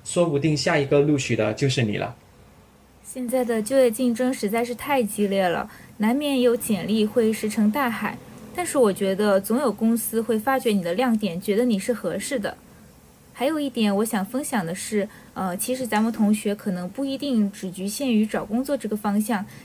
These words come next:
Speaker 2: 也可以考虑一下参加公务员考试之类的。因为我觉得多一次尝试的机会，就是，呃，也给我们未来多一丝可能性。而且公务员的待遇还是很不错的，我觉得是很值得我们去尝试的。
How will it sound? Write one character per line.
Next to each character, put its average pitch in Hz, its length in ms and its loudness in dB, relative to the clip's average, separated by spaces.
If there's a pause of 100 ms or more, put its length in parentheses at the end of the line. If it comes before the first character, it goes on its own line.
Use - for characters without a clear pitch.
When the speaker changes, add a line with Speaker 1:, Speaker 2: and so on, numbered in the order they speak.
(100)
Speaker 2:
也 196 100 -2
可 254 160 2
以 294 100 0
考 208 240 -2
虑 226 140 0
一 226 100 0
下 220 300 -2
参 254 200 -2
加 262 200 0
公 294 200 -6
务 294 40 -2
员 214 180 2
考 208 220 -6
试 233 180 -8
之 269 140 -8
类 285 220 0
的。 180 180 -6 (600)
因 302 120 -6
为 320 140 -2
我 220 140 4
觉 190 180 -2
得 196 180 2
多 285 200 -2
一 302 60 -2
次 262 200 -6 (100)
尝 190 240 -6
试 233 120 -8
的 247 80 2
机 254 240 -4
会， 269 300 0
就 208 140 -4
是， 202 280 0 (260)
呃， 180 320 0
也 180 140 -2
给 269 120 2
我 247 80 8
们 180 160 0
未 240 180 4
来 180 180 0
多 254 180 2
一 262 80 2
丝 - 180 -6
可 214 200 -4
能 170 160 -6
性。 240 280 -2 (420)
而 254 120 -2
且 226 180 -2
公 262 220 0
务 294 80 0
员 220 100 2
的 214 120 2
待 240 200 2
遇 240 120 2
还 214 100 -4
是 214 140 -4
很 220 160 0
不 170 100 -10
错 285 260 -2
的， 202 200 -2 (200)
我 208 80 -2
觉 202 160 0
得 226 120 0
是 269 160 -2
很 240 180 -2
值 208 140 -4
得 233 160 0
我 233 80 2
们 175 120 -4
去 220 140 -8
尝 190 260 -10
试 262 220 -4
的。 - 140 -6